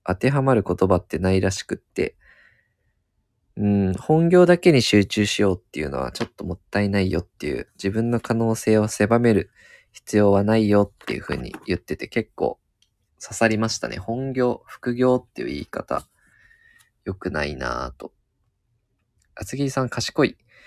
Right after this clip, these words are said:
お笑いおもろい。あ、そうそうそう。お笑いも面白いしね。日本で芸人として成功したっていう、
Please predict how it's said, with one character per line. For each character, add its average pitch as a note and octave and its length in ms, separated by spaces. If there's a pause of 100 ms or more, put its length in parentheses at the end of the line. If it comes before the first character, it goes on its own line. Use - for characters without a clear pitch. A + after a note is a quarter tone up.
(1160)
お G#2 100
笑 A#2 200
い - 20
お A2 60
も G#2+ 80
ろ G2 100
い。 - 80
あ、 G#2 120
そ A#2+ 160
う - 20
そ G2+ 140
う F#2+ 40
そ F#2+ 140
う。 - 40
お G2 100
笑 D3 340
い - 20
も D3+ 180
面 D3+ 120
白 D3+ 160
い B2 60
し - 120
ね。 F#2+ 160
日 F#2 160
本 E3 320
で F#2+ 200
芸 G2 280
人 G#2 240
と G#2 140
し - 80
て G2+ 120
成 G2+ 180
功 G#2 300
し - 120
た G2+ 80
っ G2 120 (320)
て - 60
い F2 180
う、 - 140